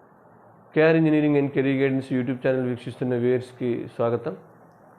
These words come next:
మా కేఆర్ YouTube ఛానల్ని ఇప్పటివరకు ఎవరైనా సబ్స్క్రైబ్ చేసుకున్నట్లయితే వెంటనే సబ్స్క్రైబ్ చేసుకోండి. వీడియో చూస్తున్నప్పుడు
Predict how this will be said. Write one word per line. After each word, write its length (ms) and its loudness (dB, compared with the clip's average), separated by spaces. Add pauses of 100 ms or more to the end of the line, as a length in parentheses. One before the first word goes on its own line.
(280)
మా 80 0
కేఆర్ 280 2
YouTube 400 0
ఛానల్ని 240 2
ఇప్పటివరకు 680 -2
ఎవరైనా 340 0
సబ్స్క్రైబ్ 520 -2
చేసుకున్నట్లయితే 840 -2 (460)
వెంటనే 380 -2
సబ్స్క్రైబ్ 520 -4
చేసుకోండి. 480 -4 (600)
వీడియో 300 2
చూస్తున్నప్పుడు 920 -2